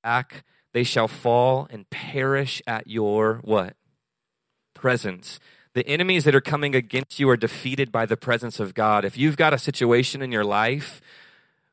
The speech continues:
where you have something coming against you,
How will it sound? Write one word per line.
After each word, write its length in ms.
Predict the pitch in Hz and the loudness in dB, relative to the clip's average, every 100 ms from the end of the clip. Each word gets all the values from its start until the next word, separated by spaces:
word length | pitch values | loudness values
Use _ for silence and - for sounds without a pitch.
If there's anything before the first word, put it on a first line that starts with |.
| - | 2
where 320 | 120 117 110 | 8 8 8
you 220 | 110 135 | 6 2
have 260 | 131 127 127 | 4 2 0
something 360 | 139 127 127 | -2 -4 -8
coming 340 | 113 131 127 117 | -8 -8 -8 -8
against 480 | 101 110 113 - - | -6 -6 -6 -8 -2
you, 360 | 131 139 143 | 0 0 -2